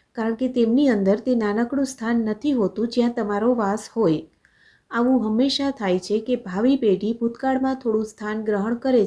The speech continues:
છે, પરંતુ પાછળની પેઢી ભાવિ પેઢીમાં કોઈ સ્થાન ગ્રહણ નહીં કરે અને કરી પણ નથી શકતી. અસ્તિત્વની પ્રકૃતિ જ આવી છે. તો તમારા બાળકોનું મૃત્યુ થવા પર તમે નિયત સમયની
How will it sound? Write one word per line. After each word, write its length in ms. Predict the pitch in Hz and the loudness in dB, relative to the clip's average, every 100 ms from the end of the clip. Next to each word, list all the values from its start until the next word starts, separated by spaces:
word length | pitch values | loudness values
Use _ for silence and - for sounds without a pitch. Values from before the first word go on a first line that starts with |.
| 202 | 2
છે, 160 | 165 156 156 - _ _ | -2 -2 -6 -20 _ _
પરંતુ 320 | 220 202 208 208 | -6 -4 -6 -6
પાછળની 540 | 196 196 196 254 285 262 | -4 -4 0 0 0 0
પેઢી 320 | 190 185 214 - | 0 0 -4 -4
ભાવિ 240 | 180 214 262 | -4 0 2
પેઢીમાં 480 | 247 196 208 208 233 - | 2 0 0 -2 -4 -2
કોઈ 160 | 269 | -2
સ્થાન 320 | 262 - 202 208 | -2 -6 -6 -4
ગ્રહણ 360 | 196 185 220 240 | -2 -2 0 2
નહીં 220 | 254 226 214 | 2 2 -2
કરે 180 | 175 165 160 _ _ _ _ | -2 -2 -6 _ _ _ _
અને 160 | 214 208 220 | -6 -4 -4
કરી 240 | 233 277 285 | 0 0 0
પણ 240 | 294 226 | -2 -2
નથી 240 | 175 180 | -2 -2
શકતી. 400 | 180 165 - 160 156 - _ _ _ _ _ _ - | -4 -4 -2 -2 -2 -8 _ _ _ _ _ _ -8
અસ્તિત્વની 600 | 226 - 277 269 254 254 254 | -6 -4 -4 0 2 0 0
પ્રકૃતિ 480 | 220 214 240 240 285 | -4 -2 -4 -2 -2
જ 80 | 277 185 | -2 -2
આવી 240 | 180 170 | 0 0
છે. 160 | - 170 165 160 _ _ _ _ _ | -2 -2 -2 -4 _ _ _ _ _
તો 100 | - 262 | -6 -4
તમારા 400 | 226 226 254 254 | -2 0 0 2
બાળકોનું 560 | 247 233 233 233 233 | 2 0 0 0 0
મૃત્યુ 380 | 214 208 202 208 202 | 2 0 0 -2 -2
થવા 240 | 202 202 226 | -4 -4 -4
પર 180 | 208 160 - | -4 -4 -4
તમે 220 | 208 233 220 | -2 -2 0
નિયત 340 | 220 262 262 | 2 0 0
સમયની 440 | - 214 208 196 | -6 -4 -2 -2